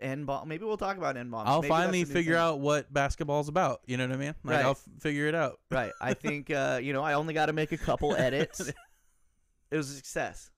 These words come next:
Speaker 2: I thought it was pretty good.
Speaker 1: But before we get out of here, we got our shout out, which
Speaker 2: Huge
Speaker 1: is, uh,
Speaker 2: shout
Speaker 1: where
Speaker 2: out.
Speaker 1: we're gonna end all of our shows on the shout out, which is, uh, anybody who didn't last, uh, watch last week, it is the athlete or athletic, uh, event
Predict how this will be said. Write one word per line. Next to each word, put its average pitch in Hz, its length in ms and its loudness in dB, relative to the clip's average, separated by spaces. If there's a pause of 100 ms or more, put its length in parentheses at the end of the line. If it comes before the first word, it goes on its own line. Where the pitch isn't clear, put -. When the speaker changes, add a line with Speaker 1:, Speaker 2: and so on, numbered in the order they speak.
(420)
Speaker 2:
I - 80 -2
thought 180 60 -2
it 180 40 2
was 180 100 -2
pretty 180 200 -4
good. 160 260 -2
Speaker 1:
But 160 80 2
before 190 260 2
we 214 80 2
get 196 140 -2
out 190 140 2
of 175 60 -4
here, 196 140 -2
we 202 80 -6
got 165 140 -2
our 160 80 -2
shout 156 400 0
out, 160 280 0
which 143 180 -6
Speaker 2:
Huge 139 220 2
Speaker 1:
is, 135 40 -6
uh, 131 200 -2
Speaker 2:
shout 131 80 -6
Speaker 1:
where 135 100 -4
Speaker 2:
out. 131 60 -4
Speaker 1:
we're - 60 -10
gonna 135 200 -8
end 139 340 -8 (140)
all 135 360 -4
of 131 120 -6
our 131 120 -4
shows 139 360 -6
on 135 160 -4
the 131 60 -8
shout 139 340 -2
out, 139 300 -2 (460)
which 131 280 -6
is, 123 180 -8
uh, 123 380 0 (400)
anybody 139 340 -2
who 143 60 -2
didn't 139 160 -2
last, 131 260 -2
uh, 127 560 -2
watch 131 300 -2
last 147 280 0
week, 151 280 -4
it 127 120 -2
is 123 240 -2
the 123 220 -2
athlete 151 720 -2 (280)
or 135 220 -2
athletic, 139 720 -2 (320)
uh, 127 360 0
event 151 580 -6